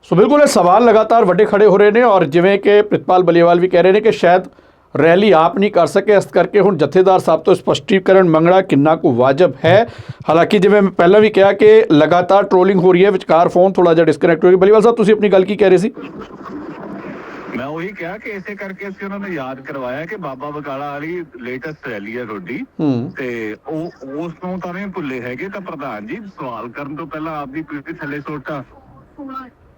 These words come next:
Speaker 2: ਉਹ ਆਪਦੀ ਪੀੜ੍ਹੀ ਥੱਲੇ ਸੋਟਾ ਫੇਰਿਆ ਕਰੋ, ਜਿਹੜਾ ਕਿ ਤੁਸੀਂ ਆਪ ਇਸ ਚੀਜ਼ ਦੇ ਕਾਰਵਾਈ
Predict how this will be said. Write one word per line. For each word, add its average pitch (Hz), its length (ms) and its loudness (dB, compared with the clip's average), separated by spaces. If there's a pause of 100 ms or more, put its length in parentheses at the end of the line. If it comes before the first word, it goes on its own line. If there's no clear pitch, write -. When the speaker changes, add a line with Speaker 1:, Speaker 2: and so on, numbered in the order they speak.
(280)
Speaker 2:
ਉਹ 135 80 -14
ਆਪਦੀ 143 320 -12
ਪੀੜ੍ਹੀ 156 280 -10
ਥੱਲੇ 160 280 -10
ਸੋਟਾ 147 320 -12
ਫੇਰਿਆ 131 300 -12
ਕਰੋ, 156 260 -12
ਜਿਹੜਾ 175 300 -12
ਕਿ 175 100 -14
ਤੁਸੀਂ 165 360 -14
ਆਪ 147 440 -14
ਇਸ 160 160 -10
ਚੀਜ਼ 156 300 -10
ਦੇ 156 140 -10
ਕਾਰਵਾਈ 139 720 -14